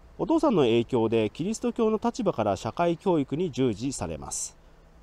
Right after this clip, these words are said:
東京女子大学卒業後に、イギリスの旧制軍万国士官大学を卒業。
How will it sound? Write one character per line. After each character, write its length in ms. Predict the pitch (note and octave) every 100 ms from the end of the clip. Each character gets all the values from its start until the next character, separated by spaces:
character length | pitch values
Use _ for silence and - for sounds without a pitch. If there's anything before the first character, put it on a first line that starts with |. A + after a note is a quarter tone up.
| -
東 180 | D#3+ D3
京 160 | D3+
女 100 | C#3+
子 140 | C3+ C#3
大 160 | C#3
学 220 | A#2 -
卒 260 | B2 G#2+ A2+
業 220 | A#2 A2+
後 120 | A2+
に、 160 | B2 G2+
イ 100 | A#2
ギ 100 | G#2+ G#2+
リ 80 |
ス 120 | G2 B2
の 120 | D3
旧 220 | C3 C3
制 260 | - A#2+ G#2+
軍 220 | F#2 E2+
万 220 | G2+ D3+
国 260 | E3+ - D#3+
士 120 | -
官 200 | C#3+ C3+
大 180 | C3+ A2+
学 200 | G2 A3+
を 100 | B3
卒 260 | - - D2+
業。 240 | C2 B1